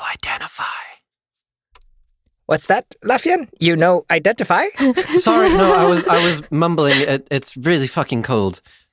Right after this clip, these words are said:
Speaker 1: Uh,
Speaker 2: Sorry.
Speaker 1: what are you, what are you doing over here?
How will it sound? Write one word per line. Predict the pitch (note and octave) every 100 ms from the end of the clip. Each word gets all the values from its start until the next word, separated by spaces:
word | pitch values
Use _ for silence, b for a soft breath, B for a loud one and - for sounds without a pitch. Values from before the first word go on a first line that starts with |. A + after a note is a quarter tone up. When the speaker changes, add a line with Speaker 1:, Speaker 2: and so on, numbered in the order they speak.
| -
Speaker 1:
Uh, | C3+ C3+ -
Speaker 2:
Sorry. | - - D3+ A2+ - - -
Speaker 1:
what | B2+ F3+
are |
you, | A3 A3 F#3+ _
what | D#3 F#3
are |
you | G#3
doing | G3+ G3 D#3
over | C#3
here? | C3+ B2+ F2+